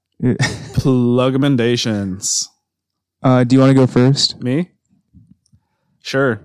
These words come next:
Speaker 2: I'm gonna plug, uh, Mummy Demastered. I think I might have already did it before, but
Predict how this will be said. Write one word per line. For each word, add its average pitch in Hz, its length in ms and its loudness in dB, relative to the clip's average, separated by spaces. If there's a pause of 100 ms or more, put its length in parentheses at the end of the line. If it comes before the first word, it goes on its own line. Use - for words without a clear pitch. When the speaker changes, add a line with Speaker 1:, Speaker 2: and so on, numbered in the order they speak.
(340)
Speaker 2:
I'm 139 80 0
gonna 165 120 0
plug, 180 280 0
uh, 151 120 2
Mummy 151 360 0
Demastered. 135 680 -4 (760)
I 131 40 -6
think 147 220 -2
I 165 40 2
might 127 260 0
have 131 80 -4
already 131 160 0
did 123 160 -2
it 135 100 -2
before, 170 420 -4 (140)
but 101 300 -10